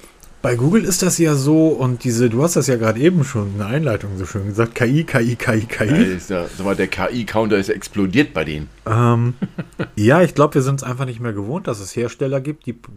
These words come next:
Speaker 1: Geräte prose-, präsentieren oder die Hardware präsentieren und Software, wo wirklich etwas Essentielles passiert.
Speaker 2: Ja, ich denk mal, das ist im Moment so ein Ding. Also,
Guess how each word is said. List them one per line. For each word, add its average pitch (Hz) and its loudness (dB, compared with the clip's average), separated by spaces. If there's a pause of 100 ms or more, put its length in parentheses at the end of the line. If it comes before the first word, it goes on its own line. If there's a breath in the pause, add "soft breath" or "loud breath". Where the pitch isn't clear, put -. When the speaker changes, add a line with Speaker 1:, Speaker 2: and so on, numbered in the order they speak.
Speaker 1:
Geräte 104 -8
prose-, 123 -6
präsentieren 127 -6
oder 107 -4
die 92 -8
Hardware 98 -6
präsentieren 117 -6
und 98 -12
Software, 107 -4 (640 loud breath)
wo 113 2
wirklich 123 -2
etwas 113 -4
Essentielles 110 -2
passiert. 120 -4 (680 soft breath)
Speaker 2:
Ja, 69 -8
ich - -8
denk 123 0
mal, 127 0
das 135 -4
ist 139 -6
im 131 -4
Moment 123 -2
so 147 -4
ein 107 -4
Ding. 151 -2
Also, 107 0